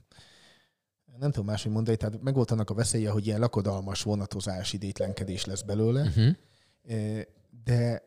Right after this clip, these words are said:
Speaker 1: de nem. Tehát, hogy, ö, tényleg tök fegyelmezetten, ö, és, és úgy, ö, állt be mindenki egymás mögé tényleg a, a, a, ebbe az élőláncba, mint hogyha ezt így gyakorolták, ö,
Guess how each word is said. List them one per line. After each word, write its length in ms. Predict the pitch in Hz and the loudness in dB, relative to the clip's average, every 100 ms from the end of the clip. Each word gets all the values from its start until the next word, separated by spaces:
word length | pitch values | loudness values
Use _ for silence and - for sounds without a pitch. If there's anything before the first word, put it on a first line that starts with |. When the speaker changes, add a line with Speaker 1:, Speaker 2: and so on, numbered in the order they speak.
| 127 | -2
Speaker 1:
de 100 | 135 | 2
nem. 340 | 139 95 87 - - | 2 2 -4 -12 -8
Tehát, 200 | 107 104 | -4 -2
hogy, 300 | - 120 123 | 0 0 0
ö, 240 | 117 117 113 107 - _ _ _ _ _ _ _ _ _ _ _ _ | -2 -4 -4 -6 -14 _ _ _ _ _ _ _ _ _ _ _ _
tényleg 380 | - 123 101 - _ _ _ _ _ _ _ _ _ _ | -2 -2 -2 -8 _ _ _ _ _ _ _ _ _ _
tök 180 | 127 - | -6 -2
fegyelmezetten, 1120 | 170 175 165 160 147 131 - 113 107 104 - | 0 0 2 2 0 -2 -6 -6 -4 -6 -8
ö, 400 | 107 101 98 98 98 _ _ _ _ _ | -8 -8 -6 -8 -10 _ _ _ _ _
és, 340 | - 101 98 - | -12 -10 -6 -8
és 320 | - 104 - | -8 -8 -4
úgy, 320 | 123 110 107 - | -2 -2 -4 -6
ö, 340 | 104 101 101 98 - - _ _ _ | -6 -4 -4 -6 -10 -20 _ _ _
állt 260 | 104 98 | -6 -6
be 80 | 101 | -4
mindenki 800 | 104 110 101 92 92 - 98 92 - | -2 -2 -2 -6 -8 -8 -6 -6 -6
egymás 440 | 107 98 90 - | -6 -6 -6 -4
mögé 280 | 101 95 95 | -4 -4 -6
tényleg 420 | - 101 92 90 | -6 -4 -4 -6
a, 320 | 92 85 82 - | -8 -10 -12 -14
a, 300 | 95 65 78 - _ - - _ 107 | -12 -12 -14 -16 _ -20 -20 _ -10
a, 320 | 98 95 95 | -8 -8 -8
ebbe 180 | 101 98 | -6 -4
az 160 | 95 | -2
élőláncba, 520 | 104 120 143 147 143 131 | 0 0 2 0 0 0
mint 200 | 117 - | 0 -2
hogyha 220 | 107 113 | -4 -2
ezt 160 | 104 | -2
így 80 | 110 | -2
gyakorolták, 1160 | 98 101 98 87 90 90 _ _ - 90 82 - | -4 -4 -4 -4 -4 -6 _ _ -12 -10 -10 -10
ö, 300 | 98 101 | -4 -2